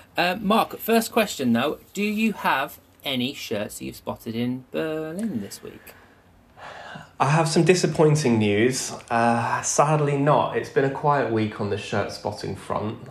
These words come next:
Speaker 2: Um, the weather's turned a bit, a bit cold, a bit snowy, a bit rainy again here, so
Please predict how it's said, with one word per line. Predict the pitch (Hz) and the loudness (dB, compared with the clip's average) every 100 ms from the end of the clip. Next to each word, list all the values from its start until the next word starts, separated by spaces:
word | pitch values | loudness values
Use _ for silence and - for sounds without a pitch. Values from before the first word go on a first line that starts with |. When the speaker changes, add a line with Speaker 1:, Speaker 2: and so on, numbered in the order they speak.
| - | -8
Speaker 2:
Um, | 104 98 98 98 101 - | -4 -2 -4 -4 -6 -6
the | 110 | 0
weather's | 113 120 123 113 | 2 2 0 -6
turned | - 98 101 | -4 -4 -2
a | |
bit, | 95 104 101 - - - - | -2 -2 -4 -10 -20 -18 -10
a | |
bit | 104 110 - | -2 -2 -2
cold, | - 98 98 98 | -4 0 0 0
a | |
bit | 90 107 | -4 -8
snowy, | - - 98 95 98 | -8 -6 -2 -2 -2
a | 92 | -4
bit | 95 | -4
rainy | 104 98 95 92 | -2 -2 -2 -4
again | 98 95 95 101 | -6 -6 -8 -8
here, | - - | -6 -8
so | - 90 98 | -8 -4 -4